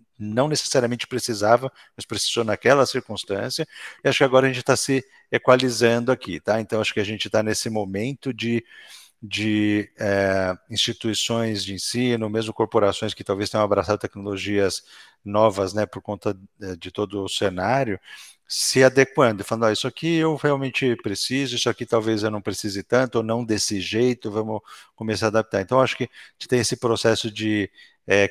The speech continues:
é, solidificar essa base de consumo de tecnologia, dar aquela respirada, falar, "Legal, agora a gente sabe o que tá fazendo, a gente só não, não tá mais só naquele negócio de,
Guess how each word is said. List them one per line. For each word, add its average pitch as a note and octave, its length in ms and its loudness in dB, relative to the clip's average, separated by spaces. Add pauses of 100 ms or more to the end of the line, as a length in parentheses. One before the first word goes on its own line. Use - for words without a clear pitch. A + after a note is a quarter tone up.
(300)
é, G2 400 0
solidificar B2 840 0
essa A#2 220 2
base G#2 580 0
de G#2 120 -10
consumo G#2 580 -8
de F#2 360 -8
tecnologia, F#2+ 920 0 (560)
dar A#2 140 6
aquela A#2 220 4
respirada, G#2+ 680 4
falar, G#2+ 320 6
"Legal, G2+ 400 2
agora G#2 280 2
a - 20 0
gente G#2+ 220 -4
sabe G#2+ 220 4
o - 20 -12
que - 80 -18
tá G#2 120 6
fazendo, G#2 500 0
a G#2+ 60 2
gente G2+ 120 -8
só A2 180 0
não, A2 320 -8
não G2+ 200 -8
tá A2 160 4
mais G#2 220 2
só A2+ 140 2
naquele G#2+ 340 0
negócio G2+ 380 -2
de, F#2+ 280 -6